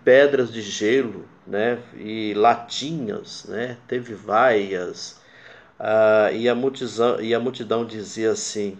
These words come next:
"Ai, ai, ai, Bolsonaro é o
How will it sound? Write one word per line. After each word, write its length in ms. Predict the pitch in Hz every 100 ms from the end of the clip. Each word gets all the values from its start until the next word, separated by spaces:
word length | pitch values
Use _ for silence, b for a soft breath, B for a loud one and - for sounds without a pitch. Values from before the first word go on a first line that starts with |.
| b b b
"Ai, 500 | 117 123 139 127 117
ai, 360 | 120 123 113 113
ai, 420 | 113 113 104 - -
Bolsonaro 1160 | - 104 120 117 - 110 101 107 123 127 123 117
é 140 | - 107
o 320 | 101 107 110